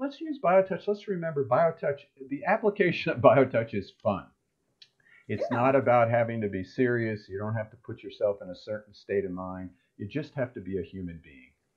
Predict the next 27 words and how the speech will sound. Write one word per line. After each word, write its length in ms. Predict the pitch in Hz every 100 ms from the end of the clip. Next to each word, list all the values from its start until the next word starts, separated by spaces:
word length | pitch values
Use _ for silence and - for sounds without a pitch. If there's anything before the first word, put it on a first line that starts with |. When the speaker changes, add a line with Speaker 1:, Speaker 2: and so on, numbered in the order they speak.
| _
Speaker 1:
And 120 | 110 107
as 140 | 107
human 300 | 131 139 120
beings, 340 | 113 110 104
we're 100 | 101
here 200 | 92 110
to 60 | 95
just 260 | - 101 - 90
love 220 | 117 127
one 180 | 127 123
another, 500 | 117 117 113 110 - _ _ -
take 260 | 156 -
care 200 | - 98
of 100 | 92
one 180 | 85 85
another. 500 | 78 78 - - 78 _ _ _ _ -
And, 520 | 92 90 87 87 87
uh, 180 | 82 - 104
you 80 |
know, 140 | 95 85
whether 220 | 95 101
you're 140 | 95 95
watching 460 | 101 101 101 82
Super 440 | - - 135 131 120
Bowl 640 | 113 113 113 110 107 104 _ _
or, 380 | - 98 92 87 87 _
or 340 | 110 87 90